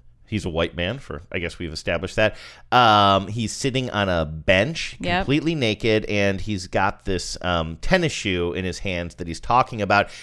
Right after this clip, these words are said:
Speaker 1: and he's holding it, of course, right in front of his crotch.
Speaker 2: Strategically.
Speaker 1: And it's funny 'cause he's even, like, at one point bending it and
Speaker 2: Yes.
Speaker 1: flipping it around, and
Speaker 2: The
Speaker 1: it seems like he's playing with his wiener.
Speaker 2: The verbal, um,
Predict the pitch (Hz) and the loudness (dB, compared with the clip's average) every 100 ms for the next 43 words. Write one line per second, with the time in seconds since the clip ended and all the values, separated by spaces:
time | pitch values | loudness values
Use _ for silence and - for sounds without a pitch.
0 | - 131 120 - 147 143 127 113 - - | -8 -4 -4 -2 -2 -2 -2 -4 -4 -2
1 | 107 - 98 135 120 117 113 98 107 - | -4 -2 2 2 2 -6 -6 -6 -6 0
2 | 127 113 107 - 185 165 165 143 117 113 | 6 6 6 2 -2 -2 -2 0 2 2
3 | 113 110 - 120 110 113 117 117 110 98 | -4 -6 -2 -2 -2 -4 -2 -2 0 -2
4 | 98 95 107 110 90 92 87 113 113 110 | -2 -2 -4 -4 -8 -8 0 2 2 0
5 | 110 107 233 175 123 123 113 110 107 104 | 0 2 4 4 2 0 0 2 2 2
6 | 107 107 254 262 254 151 175 156 135 120 | 0 0 2 4 4 2 0 0 0 0
7 | 120 107 - 120 104 98 95 90 87 80 | 0 -4 -2 -2 -2 -2 -4 -4 -4 -6
8 | 73 - 254 220 214 262 285 302 285 285 | -4 -2 0 0 2 2 2 2 4 2
9 | 262 - 196 185 180 175 165 175 | 0 0 2 4 4 0 -4 -10